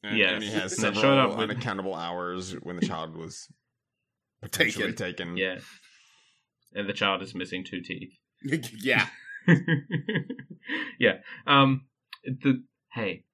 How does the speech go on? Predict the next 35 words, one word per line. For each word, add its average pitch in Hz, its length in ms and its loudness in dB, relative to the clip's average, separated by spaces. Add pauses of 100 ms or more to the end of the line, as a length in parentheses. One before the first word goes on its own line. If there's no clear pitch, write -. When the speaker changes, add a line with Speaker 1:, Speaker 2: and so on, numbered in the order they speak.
Speaker 2:
people 156 600 2 (100)
in 131 160 6
this 127 140 4
show, 151 260 2
their 156 160 4
suspicion 131 540 -2
is 104 180 -2 (480)
perfectly 123 580 -4
reasonable. 87 760 -8 (120)
I, 95 180 -2 (540)
I 123 120 6
was 151 180 0
not 135 260 0
really 143 280 2
mad 123 400 2
at - 100 -2
anyone 131 680 -2
for 120 100 -6
most 127 300 -2
of 131 120 -10
this 131 140 -2
show, 139 380 -4 (100)
f-, - 220 -12 (160)
uh, 110 140 -2
like 107 220 -4
I 107 100 0
normally 107 500 -4
get 113 320 -4
in 107 380 -8 (140)
horror 117 320 -2
movies 120 480 -8
and 107 200 -8
shows. 117 400 -4
Is 104 140 -14
like, 98 240 -6